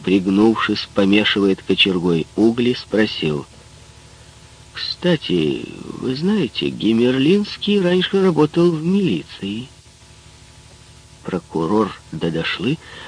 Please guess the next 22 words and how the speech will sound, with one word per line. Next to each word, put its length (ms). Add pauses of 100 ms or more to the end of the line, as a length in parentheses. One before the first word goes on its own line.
оторвал 520
свой 280
взгляд 400 (180)
от 180
огня 400 (300)
и 80
снизу 460
вверх 480
посмотрел 580
на 160
следователя 680
по 200
особо 320
важным 420
делам, 380 (360)
как 160
бы 220
интересуясь, 960 (340)
а 400
что, 420 (160)
собственно, 760
стоит 600